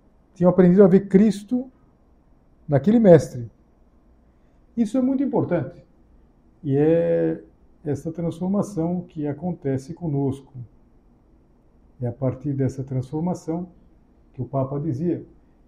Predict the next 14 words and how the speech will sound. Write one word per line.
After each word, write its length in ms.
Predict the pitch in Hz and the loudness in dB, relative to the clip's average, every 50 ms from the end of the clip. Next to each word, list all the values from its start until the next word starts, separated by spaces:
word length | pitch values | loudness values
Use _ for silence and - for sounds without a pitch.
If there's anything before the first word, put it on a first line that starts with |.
| _ _ _ | _ _ _
que 580 | _ - 131 135 135 135 139 135 135 139 139 - _ _ _ _ _ _ _ _ _ _ _ _ | _ -8 -6 -4 -4 -4 -6 -8 -10 -12 -14 -18 _ _ _ _ _ _ _ _ _ _ _ _
só 380 | _ - - - 151 156 156 | _ -20 -10 -4 -2 -2 -2
quem 360 | - - - - 208 208 185 147 | -4 -6 -6 -2 0 0 0 2
vê 160 | 139 165 165 | 2 2 2
em 80 | 160 | 2
primeira 500 | 160 - 160 170 170 202 220 214 196 156 143 | 0 0 0 2 2 4 4 4 4 4 2
mão 420 | 147 170 185 165 127 113 113 - - _ _ _ _ _ _ _ _ _ _ - | 2 2 0 0 -2 -4 -8 -14 -18 _ _ _ _ _ _ _ _ _ _ -10
está 340 | 135 123 - - 147 147 151 | -10 -10 -8 -6 -6 -6 -6
em 40 | |
condições 580 | 143 147 156 156 156 147 139 - - 143 147 147 | -6 -6 -8 -6 -6 -6 -8 -8 -8 -6 -6 -6
de 60 | 147 | -6
chamar 200 | 151 147 131 139 | -6 -6 -4 -4
os 160 | 151 143 120 | -4 -2 -2
outros. 640 | 135 135 127 - - 127 131 123 - _ _ _ _ | 0 -2 -2 -2 -4 -12 -16 -18 -18 _ _ _ _